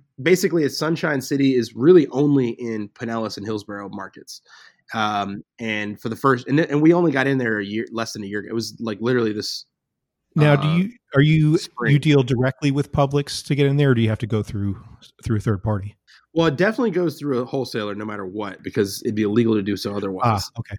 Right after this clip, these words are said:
Speaker 1: Uh, but yeah, we have to have our own initial conversations with Publix. We then have to have conversations with our wholesalers and then get them all together. And then the three of us have to hash out to make sure it works. But yeah, we have to go through a wholesaler.
Speaker 2: Interesting. Yeah.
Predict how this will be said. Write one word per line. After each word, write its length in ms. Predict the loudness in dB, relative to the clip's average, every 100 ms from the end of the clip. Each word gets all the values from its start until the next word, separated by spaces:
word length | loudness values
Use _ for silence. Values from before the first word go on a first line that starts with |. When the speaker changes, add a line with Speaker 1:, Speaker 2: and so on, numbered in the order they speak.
| -10
Speaker 1:
Uh, 160 | -10 -10 -16 _ -4
but 360 | -2 -2 -6 -14 _ _ _ _ -4
yeah, 300 | -2 -2 -6 _
we 240 | -6 -2 0
have 180 | 0 -2
to 80 |
have 160 | -2 -2
our 100 | -4
own 120 | -4
initial 320 | -4 -6 -8
conversations 580 | -8 -8 -8 -8 -10 -8
with 180 | -6 -4
Publix. 420 | -2 -2 -2 -4 -10 _ _ _ -4
We 120 | -2
then 100 | -2
have 180 | -4 -8
to 40 |
have 140 | -10 -8
conversations 420 | -8 -6 -8 -8
with 80 | -12
our 80 |
wholesalers 720 | -8 -2 -2 0 0 0 -2 -6 _ _
and 80 | -14
then 100 | -12
get 200 | -8 0
them 180 | 2 2
all 140 | 0
together. 480 | 0 0 0 -2 -4 _ _
And 200 | -10 -8
then 380 | -8 -8 -10 -14 _ _ -12
the 120 | -10
three 240 | -2 0
of 80 | 2
us 140 | 0 -4
have 160 | -4
to 80 | -4
hash 340 | 0 0 0
out 200 | -4 -4
to 60 | -6
make 200 | -10 -10
sure 160 | -10 -12
it 80 |
works. 420 | -10 -12 -14 -18 -20 _ _ _
But 300 | -6 -6 -8 -12
yeah, 160 | -12
we 160 | -10 -6
have 160 | -4 -6
to 60 |
go 100 | -8
through 140 | -14 -14
a 60 |
wholesaler. 420 | -14 -16 -18 -20 -20 _ _ _ _ _ _ _ _
Speaker 2:
Interesting. 400 | -2 -2 0 2
Yeah. 140 | 4